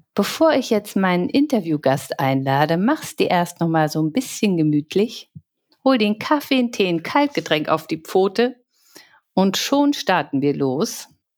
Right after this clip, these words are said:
Mein Interviewgast, das ist die Christine Gottfried vom Tegernsee.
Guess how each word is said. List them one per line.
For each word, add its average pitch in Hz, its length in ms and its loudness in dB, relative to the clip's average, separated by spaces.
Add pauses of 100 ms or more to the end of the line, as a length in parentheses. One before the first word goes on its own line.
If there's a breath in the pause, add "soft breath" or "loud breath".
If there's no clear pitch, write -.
(140)
Mein 175 200 2
Interviewgast, 156 1080 -2 (960 soft breath)
das 185 220 0
ist - 220 -2
die 165 100 -2
Christine - 760 -2
Gottfried 165 520 -2
vom 151 260 0
Tegernsee. 139 800 0